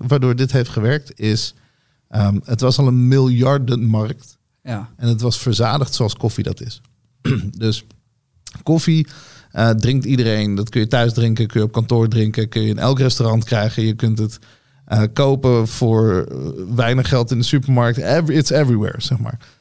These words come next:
Speaker 1: Honderden miljoenen, misschien wel miljarden gebruikers. En toch de seconde dat een Starbucks opstaat en zegt, "In de meest verzadigde markt ever, wij, eh, bouwen gewoon een clubhuis met goede koffie erin." Dan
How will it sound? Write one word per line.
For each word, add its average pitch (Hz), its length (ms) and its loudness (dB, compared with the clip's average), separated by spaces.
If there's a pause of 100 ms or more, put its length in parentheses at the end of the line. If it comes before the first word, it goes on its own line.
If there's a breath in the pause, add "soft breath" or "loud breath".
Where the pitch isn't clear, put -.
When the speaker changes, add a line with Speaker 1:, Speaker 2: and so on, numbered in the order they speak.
(360 soft breath)
Speaker 1:
Honderden 147 800 2
miljoenen, 147 600 4
misschien 143 220 0
wel 147 100 4
miljarden 135 840 2
gebruikers. 117 640 0
En 120 220 0
toch 180 260 0
de 131 120 0
seconde 139 440 2
dat 117 180 0
een 123 80 0
Starbucks 117 480 0
opstaat 101 460 -2
en 98 80 -2
zegt, 110 260 -2 (400)
"In 143 140 0
de 151 60 4
meest 156 240 2
verzadigde 127 440 2
markt 120 260 0
ever, 117 380 0 (560 soft breath)
wij, 127 460 0
eh, 113 240 0 (100)
bouwen 127 260 2
gewoon 131 160 2
een 117 60 0
clubhuis 123 440 2
met 117 140 2
goede 127 180 2
koffie 156 320 0
erin." 170 380 2
Dan 131 340 2